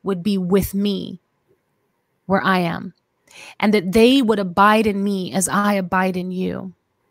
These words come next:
So this is that echad. And in Amos, it says, "How can two abide together, be echad, unless they agree?"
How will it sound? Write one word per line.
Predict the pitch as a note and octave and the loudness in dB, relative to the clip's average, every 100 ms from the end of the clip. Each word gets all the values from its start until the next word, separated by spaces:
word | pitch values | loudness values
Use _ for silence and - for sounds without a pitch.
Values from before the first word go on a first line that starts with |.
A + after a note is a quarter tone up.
| _ _ _ - - - - | _ _ _ -20 -20 -12 -2
So | A#3 | 0
this | G#3 B3 C4+ | 4 4 2
is | G3+ | 2
that | G3+ - | 2 2
echad. | F#3 - - F#3+ F3+ F#3 - - - - | -2 -2 -2 0 0 -4 -12 -20 -20 -4
And | G#3 F#3+ | -2 0
in | A3 - | -2 0
Amos, | B3+ C4+ A3+ - | 2 4 2 0
it | |
says, | - G#3 | -2 -2
"How | - A#3 A#3 | 0 0 0
can | - A#3 | 0 -6
two | - - - D4+ C4+ F#3+ F3+ - _ _ _ _ _ | -4 -6 -2 0 0 -2 -6 -10 _ _ _ _ _
abide | F#3+ E3+ G3 G#3+ A3 | -6 0 4 4 2
together, | - G3 F3+ E3+ | 0 0 0 -2
be | E3+ A3 A#3 | -2 2 2
echad, | G3+ - - G#3 F#3 - F3+ - _ _ _ _ _ - | 2 -2 -2 0 0 -4 -10 -16 _ _ _ _ _ -8
unless | F#3+ F#3+ F#3+ - | -6 -2 -2 -2
they | F#3 | -4
agree?" | F3 E3+ F3+ F#3 D#3+ E3 | -6 -6 -6 -6 -8 -12